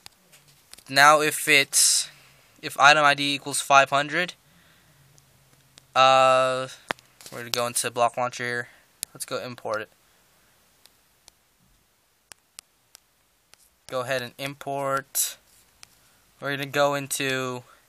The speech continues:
mod school dot J S. We're gonna open up Minecraft, uh, this world. Uh, you, oh, it's already here. Okay, so, uh, see here we have the Super Rocket of Awesomeness.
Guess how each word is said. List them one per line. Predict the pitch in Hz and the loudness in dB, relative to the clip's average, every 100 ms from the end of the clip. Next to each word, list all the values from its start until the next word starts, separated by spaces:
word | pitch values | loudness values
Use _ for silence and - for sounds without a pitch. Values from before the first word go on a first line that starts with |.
| _ _ | _ _
mod | 120 123 151 | -2 2 4
school | - - 151 165 170 - _ _ _ _ _ | 2 -6 -4 -2 -2 -6 _ _ _ _ _
dot | - 131 | -16 -8
J | 139 143 | -4 2
S. | 160 180 139 | 2 2 -4
We're | |
gonna | 135 131 | -6 -2
open | 156 160 156 | -2 -2 0
up | 151 - - _ _ | 0 0 -14 _ _
Minecraft, | 127 143 - 147 139 - - _ - - _ _ - | 2 2 2 2 2 -4 -16 _ -20 -20 _ _ 2
uh, | 131 | 2
this | 135 131 | 2 -4
world. | 123 123 123 120 - - _ _ _ _ _ _ _ _ _ _ _ _ _ - _ _ _ | -2 -2 -2 -4 -14 -18 _ _ _ _ _ _ _ _ _ _ _ _ _ -20 _ _ _
Uh, | 131 123 120 | -2 -2 -2
you, | 117 123 - _ _ | -6 -12 -14 _ _
oh, | 156 170 113 - - - | 0 0 0 -10 -20 -20
it's | 147 | -6
already | 151 143 143 | -2 0 0
here. | 160 104 | -2 -2
Okay, | 127 175 | 4 4
so, | 131 170 151 143 - - - _ | 6 6 6 4 -2 -16 -20 _
uh, | 139 135 123 _ - - _ _ _ _ _ _ - - | 2 2 0 _ -20 -20 _ _ _ _ _ _ -20 -10
see | - 160 | -4 -2
here | 156 | 0
we | 156 | 4
have | 147 143 | 4 4
the | |
Super | - 170 151 | 0 0 2
Rocket | 151 139 135 | 2 2 0
of | |
Awesomeness. | 131 139 - 160 160 - | 2 2 2 -2 0 -2